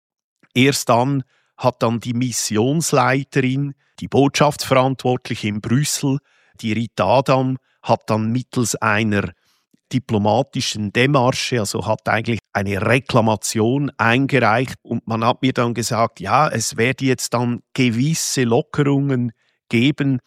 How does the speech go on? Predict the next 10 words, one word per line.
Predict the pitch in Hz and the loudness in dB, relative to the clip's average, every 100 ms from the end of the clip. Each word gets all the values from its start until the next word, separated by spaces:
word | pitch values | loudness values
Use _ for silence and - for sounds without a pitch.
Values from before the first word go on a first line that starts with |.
| _ _ | _ _
Die | 131 | 2
oberste | 127 160 - - 92 | 2 2 -4 -6 -8
Verantwortung | 104 107 127 127 110 107 - 101 | -2 0 0 -2 -2 -2 -2 -2
eines | 101 95 95 | -2 -2 -6
Staates | - 107 120 143 117 - | -2 2 4 2 -4 -6
ist | 110 - | -6 -6
die | 104 | -6
Gewährleistung | 95 107 123 139 117 117 - 110 101 | -4 0 2 2 2 0 -4 -4 -4
der | 95 | -4
Sicherheit | - 131 - 110 110 107 110 - | -4 -4 -4 -4 -2 0 -4 -8